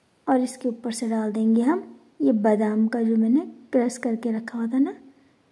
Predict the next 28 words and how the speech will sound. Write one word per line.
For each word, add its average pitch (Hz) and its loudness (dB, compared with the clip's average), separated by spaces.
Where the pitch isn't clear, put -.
इसको 269 -2
डाल 214 -2
देंगे 208 -4
इसके 208 -10
ऊपर। 226 -10
ये 254 4
भी 285 4
बहुत 269 4
ज़्यादा 254 4
नहीं 254 6
डालना 247 4
है, 381 -2
थोड़ा 254 0
सा 233 -4
ही 220 0
डालना 208 -4
है 214 -6
इसके 220 -10
अंदर। 220 -8
और 262 0
अब 233 -2
हम 214 0
इसको 226 -2
अच्छे 233 -4
से 285 -4
इसको 254 -6
अंदर 220 0
को 311 -6